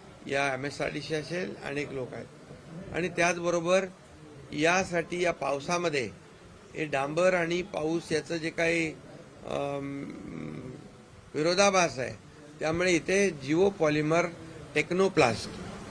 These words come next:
अशा प्रकारचं एक मेथड आम्ही वापरलं. एक तासामध्ये तो पूर्ण खड्डा मग पूर्ववत होऊन जातो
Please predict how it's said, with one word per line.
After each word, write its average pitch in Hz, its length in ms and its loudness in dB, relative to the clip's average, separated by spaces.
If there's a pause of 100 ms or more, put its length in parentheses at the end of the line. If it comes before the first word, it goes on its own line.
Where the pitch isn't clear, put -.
(120)
अशा 175 240 10
प्रकारचं 160 440 8
एक 170 120 4
मेथड 151 380 6
आम्ही 139 200 6
वापरलं. 120 460 2 (840)
एक 180 260 10
तासामध्ये 175 500 10
तो 185 120 6
पूर्ण 165 300 6 (120)
खड्डा 143 340 12 (600)
मग 143 200 8
पूर्ववत 180 640 10
होऊन 170 260 10
जातो 180 400 12